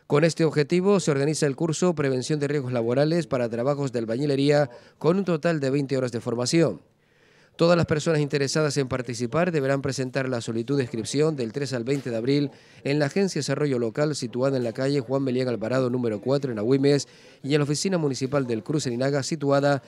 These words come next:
en la segunda planta del Centro Comercial La Zafra. El curso se impartirá del veinticuatro al veintiocho de abril, en horario de nueve de la mañana a una de la tarde, en las aulas del Centro de Formación Casa del Maestro, en Agüimes Casco.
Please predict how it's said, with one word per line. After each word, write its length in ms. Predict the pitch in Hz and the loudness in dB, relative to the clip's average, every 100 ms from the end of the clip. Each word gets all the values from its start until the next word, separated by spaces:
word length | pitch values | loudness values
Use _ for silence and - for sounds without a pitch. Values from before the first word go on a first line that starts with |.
| - - | -12 -4
en 120 | 131 | -2
la 80 | 131 | 0
segunda 340 | 143 180 160 | -2 -2 -2
planta 300 | 135 151 139 | 0 0 0
del 80 | 117 | -4
Centro 320 | 110 147 135 | -4 -4 -4
Comercial 420 | 120 110 107 123 | -4 -4 -4 -4
La 80 | 113 | -2
Zafra. 460 | 113 160 113 95 - - _ _ _ _ _ _ - | 0 0 -2 -8 -10 -20 _ _ _ _ _ _ 0
El 180 | 143 | 0
curso 260 | 139 180 165 | 2 0 0
se 120 | 156 | 0
impartirá 480 | 151 147 139 143 165 | 0 0 -2 0 0
del 120 | 143 | 0
veinticuatro 600 | 131 127 127 127 180 190 | -2 -4 -4 0 0 0
al 60 | 175 | -2
veintiocho 440 | 127 113 147 143 | -2 -2 -2 0
de 80 | 123 | 0
abril, 340 | 117 147 185 - | 2 2 0 -2
en 120 | 110 | -4
horario 280 | 113 143 131 | -2 0 0
de 60 | |
nueve 120 | 120 139 | 2 0
de 60 | |
la 80 | 123 | 0
mañana 420 | 113 117 139 160 | -2 0 2 2
a 220 | 185 - | 0 -4
una 180 | 117 139 | -2 0
de 60 | 127 | 0
la 120 | 151 | 0
tarde, 440 | 123 139 143 151 - - _ | 0 2 4 2 0 -12 _
en 120 | 135 | -2
las 180 | 147 147 | 0 0
aulas 260 | 196 196 143 | 2 2 0
del 140 | 123 | -2
Centro 260 | 170 160 139 | -2 -4 -4
de 40 | |
Formación 520 | 120 113 110 156 151 | -4 -4 -4 -2 -2
Casa 300 | 127 151 147 | -2 -4 0
del 100 | 165 | 0
Maestro, 540 | 127 135 131 139 143 - | 0 0 0 2 0 -2
en 140 | 113 | -4
Agüimes 340 | 113 120 120 113 | -2 0 -2 0
Casco. 500 | 175 147 110 85 | 0 0 -4 -8